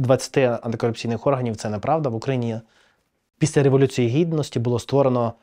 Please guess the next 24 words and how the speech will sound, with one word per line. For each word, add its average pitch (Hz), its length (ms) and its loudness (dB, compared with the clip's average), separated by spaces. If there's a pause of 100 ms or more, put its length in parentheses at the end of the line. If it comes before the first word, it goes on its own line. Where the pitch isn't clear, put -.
(160)
п'ять 127 320 0
додаткових 113 720 0
антикорупційних 104 720 -8
органів: 95 380 -8 (120)
назк, 117 380 0 (520)
набу, 120 500 0 (100)
Вищий 120 300 -2
антикорупційний 107 600 -4
суд, 107 200 -10
Спеціалізована 113 520 -2
антикорупційна 107 520 -6
прокуратура 127 640 -2
і 127 80 2
арма. 95 360 0 (1080)
назк 127 340 2
вважає, 147 600 6
що 127 600 4 (140)
останній 123 400 4
з - 60 -4
цих - 360 -6
органів 151 440 2
має 120 240 2
бути 110 460 0 (680)
е, 101 320 -8